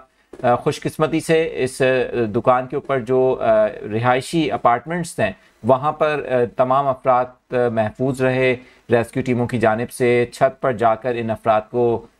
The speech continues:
अ, बाहिफाजत रेस्क्यू किया गया है। अ, कोई भी शख्स उसमें ज़ख्मी नहीं हुआ है। एक शख्स की हलाकत हुई है इस वाक़ये के अंदर। कराची का इलाका शाह फैसल कॉलोनी ब्लॉक थ्री,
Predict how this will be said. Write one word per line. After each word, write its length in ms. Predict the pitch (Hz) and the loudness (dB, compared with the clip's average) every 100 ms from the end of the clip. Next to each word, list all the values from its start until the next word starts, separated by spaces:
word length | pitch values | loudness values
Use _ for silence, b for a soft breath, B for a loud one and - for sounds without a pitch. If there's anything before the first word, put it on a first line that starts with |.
| - | -2
अ, 80 | 110 | 0
बाहिफाजत 720 | 98 113 123 - 117 110 120 110 | 2 0 0 2 2 2 -6 -6
रेस्क्यू 540 | 90 104 110 - 143 | 0 0 0 -2 -4
किया 240 | 113 127 | 0 0
गया 180 | 107 120 | 2 0
है। 440 | 113 120 110 _ _ - | -2 -2 -4 _ _ -4
अ, 120 | 120 117 | 0 0
कोई 260 | 156 165 | 2 2
भी 120 | 165 | 2
शख्स 360 | 165 147 131 - | 0 0 0 -2
उसमें 280 | 131 - 123 | -8 -4 -2
ज़ख्मी 320 | 113 - 131 | -2 -2 -2
नहीं 260 | 117 113 135 | 0 0 0
हुआ 240 | 120 117 | 2 2
है। 200 | 120 120 - | 0 -6 -2
एक 220 | 160 175 | 0 0
शख्स 320 | - 143 - | 0 -2 -2
की 120 | - 127 | -2 0
हलाकत 400 | 113 107 139 127 | 2 0 -2 -4
हुई 140 | 123 | 0
है 80 | 123 | -2
इस 140 | 120 | 2
वाक़ये 300 | 117 127 135 | 0 0 -4
के 100 | 131 | -4
अंदर। 280 | 127 120 117 - b b | -2 0 -2 -6 b b
कराची 340 | 143 123 - 135 | 2 2 0 -4
का 120 | 131 | 0
इलाका 280 | 117 113 123 | 0 -2 -4
शाह 220 | - 117 | 0 0
फैसल 320 | 120 - 120 | -2 -4 -4
कॉलोनी 520 | - 117 113 120 123 | 2 0 0 -6 -8
ब्लॉक 440 | 95 98 110 110 - - | -6 0 0 0 -8 -10
थ्री, 320 | 151 160 | -4 -4